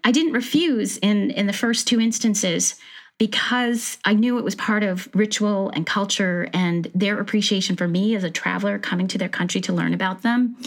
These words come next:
and to learn the language more deeply. But what I found was I just couldn't palate the warming of the fat in my mouth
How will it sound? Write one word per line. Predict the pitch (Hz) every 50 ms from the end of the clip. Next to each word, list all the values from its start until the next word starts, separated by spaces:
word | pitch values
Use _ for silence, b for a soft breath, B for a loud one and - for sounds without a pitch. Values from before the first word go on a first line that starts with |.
| B B B B B B B B -
and | 202 190 185
to | - 202 190 190
learn | 180 185 190 196 190
the | 196
language | 185 170 156 160 170 180 185 190 190 -
more | 190 175 170
deeply. | 165 156 147 - 208 226 254 277 285 285 B B B B B B B _ _ - -
But | 208 196 233 233 - - - -
what | 208 214 233 226
I | 240 302
found | 294 - - 277 262 277 349 381 339 262 190 202 -
was | - 165 165 175 180 165 - - - - b b b b b b b _ _ _ _
I | 185 214
just | 208 208 - - 311 294 - - -
couldn't | - - 320 311 294 285 262 -
palate | - - - 233 254 254 254 240 220 - - -
the | 202 190
warming | 190 185 190 190 202 214 226 226 226 220 208 202 202 202 190 180 - - -
of | 185 180 -
the | 185
fat | - - - 190 185 196 - - -
in | 185 185
my | 185 180 175 185
mouth | 180 180 170 170 175 180 185 180 - - -